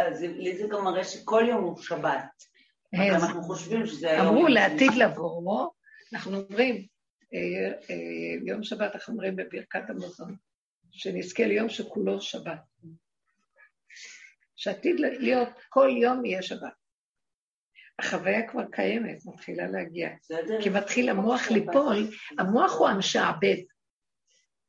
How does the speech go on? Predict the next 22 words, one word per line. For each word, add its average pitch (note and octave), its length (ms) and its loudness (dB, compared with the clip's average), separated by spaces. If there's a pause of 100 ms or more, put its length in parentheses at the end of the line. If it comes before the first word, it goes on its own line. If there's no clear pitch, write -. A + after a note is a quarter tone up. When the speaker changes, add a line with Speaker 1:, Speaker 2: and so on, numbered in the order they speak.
(120)
Speaker 2:
הוא F4 240 4
ששת - 460 -2
ימים. - 360 -4 (1160)
אבל G3 220 2
אם A3 60 0
הוא D#4 120 0
נופל A#3+ 360 2
אז G#3+ 200 -4
כל A3+ 200 2
רגע, A3 380 -2
אין, D4+ 180 -4 (120)
אין C4 240 0
תודעה, A3+ 500 0
אז G3 340 -8
מי, A3 260 -4 (240)
הנשימה F#3 720 -2 (140)
היא G#3+ 340 -6 (260)
שמחה. - 420 -6 (1500)
רק G#3 340 -2
את - 160 -8
יודעת A#3+ 880 4
שעכשיו - 320 -2